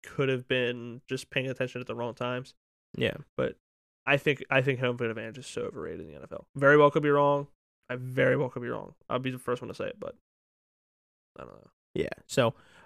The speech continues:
Speaker 2: I think the Cowboys rest some of their players, um, leaves the door open for the Eagles, who I don't think they have the fifth seed secured, but they could come up on that. I think if they get a win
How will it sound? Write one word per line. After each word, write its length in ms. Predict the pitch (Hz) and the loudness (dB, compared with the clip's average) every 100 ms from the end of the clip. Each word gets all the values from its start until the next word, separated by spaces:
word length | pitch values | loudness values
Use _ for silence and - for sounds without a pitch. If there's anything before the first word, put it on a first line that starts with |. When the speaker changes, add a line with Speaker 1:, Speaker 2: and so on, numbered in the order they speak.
| - | 0
Speaker 2:
I 140 | 127 | 2
think 160 | 127 131 | 2 0
the 60 | 120 | 2
Cowboys 400 | 120 120 113 113 | 2 6 4 4
rest 220 | 113 - | 0 0
some 120 | 127 | -4
of 40 | 110 | -4
their 100 | 107 | -2
players, 540 | 123 113 113 117 - - - - | 2 4 4 2 -6 -14 -14 -10
um, 300 | 101 101 90 | -8 -8 -8
leaves 180 | 117 117 | -8 -8
the 60 | 135 | -4
door 300 | 113 117 107 | 0 2 4
open 300 | 113 113 117 | 2 0 -4
for 80 | 110 | -4
the 200 | 101 107 | -2 -4
Eagles, 320 | 113 120 123 | -4 -6 -6
who 340 | - 110 107 - _ _ _ _ - - _ _ _ _ - - - - - - _ | -6 -4 -4 -4 _ _ _ _ -20 -20 _ _ _ _ -16 -14 -14 -16 -20 -20 _
I 100 | 117 | 0
don't 240 | 139 147 - | 4 4 2
think 440 | - 147 147 - | -2 0 0 -2
they 200 | 120 120 | 4 4
have 480 | - - 117 120 - | 4 0 2 0 0
the 100 | 120 | -2
fifth 440 | - - 120 117 - | -2 0 2 2 -4
seed 440 | - - 123 120 | -12 -4 -2 -2
secured, 640 | - - - 113 117 139 131 | -4 -8 -4 0 4 2 2
but 180 | 123 - | 0 2
they 120 | 131 | 0
could 280 | - 175 - | 4 2 4
come 200 | 156 123 | 4 4
up 160 | 117 | 4
on 120 | 120 113 | 2 2
that. 240 | 110 143 - _ _ | 2 0 -4 _ _
I 140 | 123 131 | -4 -2
think 160 | 117 | -2
if 120 | 117 113 | 0 2
they 140 | 113 | 2
get 100 | 113 | 4
a 60 | 110 | 4
win 720 | 110 110 113 113 113 113 | 4 2 0 -2 -6 -6